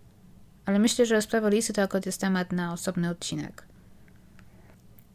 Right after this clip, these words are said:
Więc nie chcę wchodzić teraz w za-, zbyt dużo szczegółów, ale myślę, że muszę wspomnieć o tym, że w roku dwa tysiące drugim, czyli pięć lat później, gdy Amy zaginęła, to ta sprawa,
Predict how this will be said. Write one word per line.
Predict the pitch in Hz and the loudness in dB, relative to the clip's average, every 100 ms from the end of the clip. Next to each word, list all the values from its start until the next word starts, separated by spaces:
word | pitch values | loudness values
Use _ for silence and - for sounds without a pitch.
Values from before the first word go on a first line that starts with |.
| - 226 | -8 0
Więc | 208 226 | 2 2
nie | 233 | 2
chcę | 233 | 2
wchodzić | 214 - 202 196 | 0 0 0 0
teraz | - 185 180 | 0 -2 -2
w | 180 | -2
za-, | 175 190 180 | 0 0 0
zbyt | - 208 | 0 0
dużo | 202 190 180 | 0 -2 -2
szczegółów, | - 175 175 175 240 - - | -4 -4 -4 0 -2 -2 -2
ale | 220 226 | 0 2
myślę, | 240 - 240 | 0 2 0
że | 226 233 214 | 2 0 2
muszę | 214 - 233 | 0 0 -4
wspomnieć | - 233 214 208 | -2 -2 0 -2
o | 226 | -6
tym, | 233 247 214 | -2 0 0
że | 214 202 | 0 0
w | 208 | -2
roku | 214 - 196 196 196 196 | -4 -4 -4 -2 -4 -4
dwa | 196 | -6
tysiące | 190 190 196 190 196 | -4 -4 -4 -2 -4
drugim, | 214 254 175 175 208 - - - - - | 0 0 0 -4 -6 -8 -20 -20 -20 -16
czyli | - 190 | -6 -4
pięć | 180 196 190 | -2 -2 -2
lat | 185 - | -2 -2
później, | 196 190 185 - - | -4 -2 -4 -6 -10
gdy | 185 - 180 175 180 | -10 -4 -2 -2 -2
Amy | 180 175 | -2 -2
zaginęła, | 175 175 170 180 226 240 - - - - - - - | -4 -6 -4 -2 0 -2 -6 -14 -20 -20 -20 -20 -6
to | 226 | 4
ta | 285 | 4
sprawa, | 277 - 220 196 190 196 | 4 2 0 2 0 -2